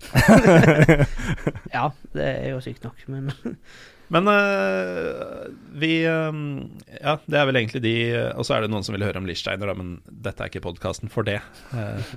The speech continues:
Speaker 2: <laughs> det får, eh, Kasper Wikestad, de som kan Premier League, ta seg av, si. Eh, men, eh, vi, vi må snakke litt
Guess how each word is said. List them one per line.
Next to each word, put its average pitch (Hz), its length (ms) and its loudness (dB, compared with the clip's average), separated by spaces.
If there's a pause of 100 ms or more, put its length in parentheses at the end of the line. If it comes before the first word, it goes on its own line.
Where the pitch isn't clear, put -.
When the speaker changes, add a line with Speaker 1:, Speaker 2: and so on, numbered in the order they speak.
Speaker 2:
<laughs> - 240 -16
det 107 160 0
får, 147 240 0
eh, 117 320 0
Kasper 120 320 -4
Wikestad, 107 400 -6
de 95 80 -6
som 123 80 -6
kan 110 180 -2
Premier 107 280 -4
League, 95 260 -4
ta 104 160 -2
seg 107 160 -4
av, 120 80 -12
si. 139 80 -12 (960)
Eh, 139 560 4
men, 180 240 2
eh, 180 160 2
vi, 165 160 -2
vi 156 160 0
må 156 80 -2
snakke 147 240 -6
litt 127 160 -6